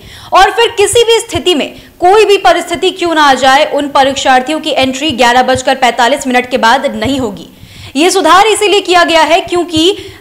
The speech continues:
जब बीपीएससी का प्रश्न पत्र लीक हुआ था, उसके बाद examination time के बाद भी कई परीक्षार्थियों को अंदर प्रवेश मिल गया था और वो सभी, अ, ये जो प्रश्न पत्र लीक हुआ था, वो question देख करके पहले से आए थे। इसीलिए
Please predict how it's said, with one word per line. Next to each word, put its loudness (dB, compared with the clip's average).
जब 0
बीपीएससी -2
का 0
प्रश्न -2
पत्र -2
लीक -4
हुआ 0
था, 2
उसके -2
बाद 2
examination 0
time 0
के -2
बाद 2
भी -4
कई 0
परीक्षार्थियों 2
को -4
अंदर 2
प्रवेश -2
मिल 0
गया 2
था -4
और 2
वो 0
सभी, 0
अ, 4
ये 2
जो 0
प्रश्न 0
पत्र 0
लीक 0
हुआ 2
था, 0
वो -4
question -2
देख -4
करके -2
पहले 0
से -2
आए 2
थे। -2
इसीलिए -2